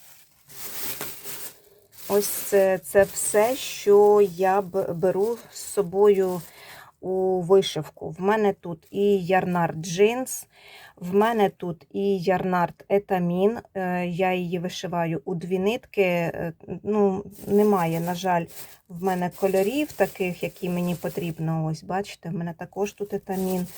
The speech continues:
і червоний такий етамін, і, і ще ось такий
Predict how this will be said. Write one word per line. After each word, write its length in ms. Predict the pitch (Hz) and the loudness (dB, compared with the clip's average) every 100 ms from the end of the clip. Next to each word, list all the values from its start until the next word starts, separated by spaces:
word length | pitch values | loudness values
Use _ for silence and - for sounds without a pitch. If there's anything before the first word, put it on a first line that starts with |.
| - - - - | -16 -16 -18 -14
і 120 | - 190 | -10 -8
червоний 840 | - 190 175 160 170 202 202 180 | -4 -4 -4 -4 0 2 2 -2
такий 520 | - 175 - 180 - | -8 -12 -10 -8 -6
етамін, 640 | 175 - 175 175 180 180 175 - - - - - - - - - - - - - - | -6 -6 -4 -2 -2 -2 -6 -10 -18 -20 -20 -20 -20 -20 -18 -20 -20 -20 -20 -18 -6
і, 220 | 190 185 | -4 -2
і 200 | 160 170 | -4 -6
ще 280 | 175 - 196 | -6 -2 0
ось 200 | 180 180 | 0 -4
такий 560 | - 175 190 185 175 | -8 -6 -4 -4 -6